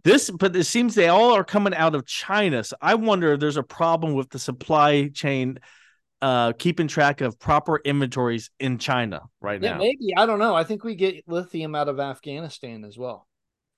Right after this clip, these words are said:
Speaker 1: The, yes, yes. And this is, this is lithium that's meant to be used in China facilities only.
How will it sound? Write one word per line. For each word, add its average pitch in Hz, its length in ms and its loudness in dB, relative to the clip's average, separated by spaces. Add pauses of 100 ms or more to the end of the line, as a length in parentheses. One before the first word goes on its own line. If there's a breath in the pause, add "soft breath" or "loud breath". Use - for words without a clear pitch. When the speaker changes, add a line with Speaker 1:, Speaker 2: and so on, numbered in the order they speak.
(680)
Speaker 1:
The, 190 140 8
yes, 247 460 4
yes. 147 320 4
And 165 180 4
this 196 220 6
is, 208 160 2
this 220 220 2
is 202 100 2
lithium 190 380 2
that's 151 180 0
meant 170 140 0
to 160 60 -12
be 160 100 0
used 160 340 0
in 135 120 -2
China 151 360 -2
facilities 127 480 -4
only. 135 380 -4